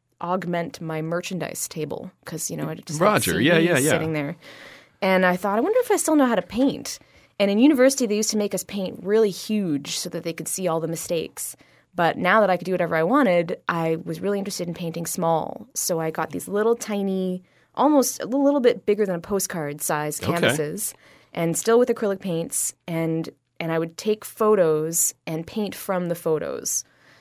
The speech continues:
Speaker 1: So I, once I got back home from the tour and I'd had all these photos, I would paint from that.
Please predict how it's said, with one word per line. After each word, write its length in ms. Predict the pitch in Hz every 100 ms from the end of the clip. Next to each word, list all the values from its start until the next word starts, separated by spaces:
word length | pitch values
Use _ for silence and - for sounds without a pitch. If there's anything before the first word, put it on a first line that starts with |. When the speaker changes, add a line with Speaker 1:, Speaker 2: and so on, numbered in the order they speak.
| _
Speaker 1:
So 220 | - 190
I, 60 | 170
once 260 | 160 208 214
I 40 |
got 120 | 196
back 180 | 185 160
home 180 | 214 220
from 140 | 208 185
the 80 |
tour 380 | 165 185 160 156
and 140 | - 156
I'd 100 | 165
had 80 |
all 80 | 156
these 160 | 156 156
photos, 380 | 240 220 190 -
I 60 |
would 100 | 160
paint 220 | - 202 -
from 120 | 180
that. 340 | 160 151 160